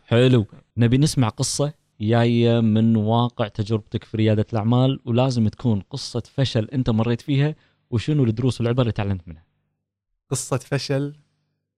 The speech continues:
Speaker 2: آه، ما أدري إيش أقول لك. يعني مو أول مشروع كان لي، يمكن كان في مشاريع ثانية دشيت فيها مع ناس، آه، ثانيين قبل ما يو.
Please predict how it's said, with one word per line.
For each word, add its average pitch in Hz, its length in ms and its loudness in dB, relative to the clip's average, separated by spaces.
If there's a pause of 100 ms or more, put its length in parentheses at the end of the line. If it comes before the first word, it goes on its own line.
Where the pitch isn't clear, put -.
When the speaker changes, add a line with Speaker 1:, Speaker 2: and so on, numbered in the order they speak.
(640)
Speaker 2:
آه، 117 920 4 (720)
ما 156 180 2
أدري 143 120 -2
إيش 135 140 -2
أقول 107 260 0
لك. - 240 -16
يعني 120 800 0 (300)
مو 175 180 2
أول 165 280 4
مشروع 135 360 0
كان 107 240 -4
لي، 104 240 -6 (120)
يمكن 143 360 0
كان 131 260 -2
في 143 180 -2
مشاريع 127 420 0
ثانية 131 280 0
دشيت 123 320 0
فيها 117 160 0
مع 110 180 0
ناس، 113 420 -2 (180)
آه، 107 200 -14
ثانيين 110 440 -2
قبل 113 240 0
ما 98 140 -6
يو. 98 240 -14